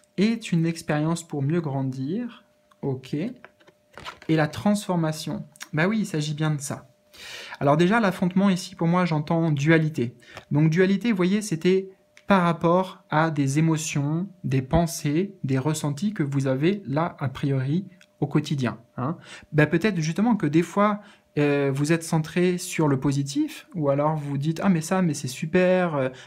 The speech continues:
des, des petits trucs de la vie, vous voyez, et de temps en temps, vous vous sentez un peu comme cette personne. Donc c'est pour ça qu'il y a cette, cette dualité,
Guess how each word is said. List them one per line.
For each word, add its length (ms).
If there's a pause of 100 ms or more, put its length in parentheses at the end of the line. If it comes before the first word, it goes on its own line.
(120)
des, 180
des 160
petits 180
trucs 200
de 80
la 160
vie, 180
vous 60
voyez, 320 (240)
et 80
de 100
temps 220
en 80
temps, 240
vous 100
vous 80
sentez 300
un 80
peu 120
comme 140
cette 220
personne. 480 (320)
Donc 160
c'est 80
pour 120
ça 120
qu'il 80
y 40
a 40
cette, 280
cette 220
dualité, 600